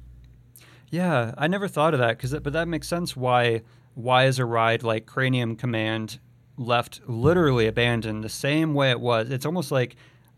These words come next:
it's, was left the day the ride closed and has been, like, untouched since. The lights still worked. Everything was, like, left. But then you have something like Stitch, where even though I've heard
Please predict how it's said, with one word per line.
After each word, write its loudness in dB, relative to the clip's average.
it's, -6
was -2
left -2
the -8
day 2
the 0
ride 0
closed -4
and -2
has 0
been, -2
like, -4
untouched -4
since. -6
The -2
lights -2
still -2
worked. -6
Everything 0
was, 0
like, -2
left. -6
But -2
then 4
you 4
have 2
something -4
like -6
Stitch, -8
where 0
even -2
though 4
I've -2
heard -4